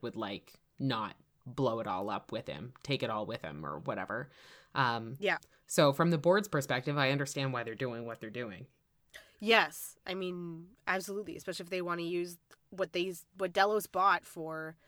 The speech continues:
Speaker 2: who knows how much money, and they wanna be able to leverage it. Like, of course they do. <laughs> That's, you know, um, it's crazy how much they have to, you know, include him or bow down to him, or how much control he's retained, I guess,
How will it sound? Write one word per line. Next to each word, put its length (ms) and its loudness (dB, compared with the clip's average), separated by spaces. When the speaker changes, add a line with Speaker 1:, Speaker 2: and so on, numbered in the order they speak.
Speaker 2:
who 140 -4
knows 240 -2
how 100 -6
much 180 -8
money, 440 -6
and 160 -6
they 80 -4
wanna 200 -4
be 140 -6
able 140 -6
to 80 -6
leverage 420 -2
it. 260 -6
Like, 260 -8
of 120 -12
course 320 -4
they 440 -8
do. 300 -8
<laughs> 460 -6
That's, 280 -6
you 160 -8
know, 280 -4
um, 800 0
it's 180 2
crazy 360 6
how 160 2
much 220 -2
they 120 -2
have 320 0
to, 520 -4
you 120 -6
know, 260 -6
include 320 -4
him 240 -4
or 120 -2
bow 200 0
down 220 -2
to 80 -10
him, 160 -6
or 60 -6
how 120 -2
much 240 -6
control 440 0
he's 360 -8
retained, 640 -8
I 60 -10
guess, 500 -14